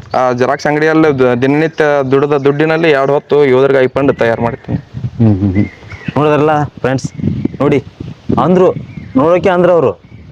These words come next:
Speaker 2: ಆದ್ರೂ ಅವರು ಮಾಡ್ತಿರೋಂಥ ಕಾರ್ಯಗಳು ಬಹಳ ದೊಡ್ಡದು. ಅವ್ರು ಹೇಳ್ತಾರೆ ಈಗ ಸಿದ್ಧಲಿಂಗೇಶ್ವರ ಕಮರಿ ಮಠ,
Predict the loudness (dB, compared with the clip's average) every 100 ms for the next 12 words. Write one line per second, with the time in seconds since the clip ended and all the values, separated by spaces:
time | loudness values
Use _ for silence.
0 | -20 -10 -2 0 2 2 2 0 -2 0
1 | 0 0 -2 0 2 2 2 2 -2 -12
2 | -20 -8 -2 0 2 2 0 -2 -6 -16
3 | _ _ -4 2 2 2 2 2 2 -2
4 | -10 _ -6 0 2 2 2 0 0 0
5 | 0 0 0